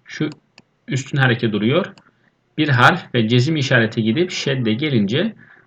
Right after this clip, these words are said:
bu şekilde bir okuma şekli ortaya çıkıyor. E, B, İ, B, Ü,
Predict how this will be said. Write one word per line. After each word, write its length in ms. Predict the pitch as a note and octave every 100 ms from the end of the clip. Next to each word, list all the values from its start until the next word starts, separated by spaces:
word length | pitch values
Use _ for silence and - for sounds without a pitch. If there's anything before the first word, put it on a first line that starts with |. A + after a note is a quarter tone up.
| _
bu 100 | -
şekilde 600 | D3 A#2 - G2+ A2+ F3+
bir 120 | C#3+ -
okuma 400 | B2 A#2+ B2+ A#2
şekli 300 | - - -
ortaya 340 | G2+ - C3
çıkıyor. 400 | C3 - F2 - - _ _ _ _ _
E, 280 | C#3+ E3 E3+ - _ _ -
B, 420 | B2 C3+ G#2 - - _ _ _ _ _ _
İ, 300 | D3+ F3 F3+ - _ _ _ -
B, 380 | C3+ C3 G#2 - _ _ _ _ _ _ -
Ü, 280 | D#3+ F3+